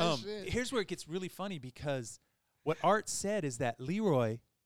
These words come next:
Speaker 1: was actually trying to explain to the dude. So the dude came at Leroy,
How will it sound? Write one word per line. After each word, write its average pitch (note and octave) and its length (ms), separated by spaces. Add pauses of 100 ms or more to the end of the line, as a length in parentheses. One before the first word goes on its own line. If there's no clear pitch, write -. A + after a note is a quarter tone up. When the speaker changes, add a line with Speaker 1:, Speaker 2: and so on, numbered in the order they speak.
(540)
Speaker 1:
was D#3+ 200
actually E3 300
trying D#3 240
to C#3 60
explain F3+ 360
to F#3+ 60
the C3 100
dude. B2 260
So D#3+ 120
the C#3+ 100
dude F#3+ 600 (640)
came F3+ 220
at C#3+ 160
Leroy, D#3+ 360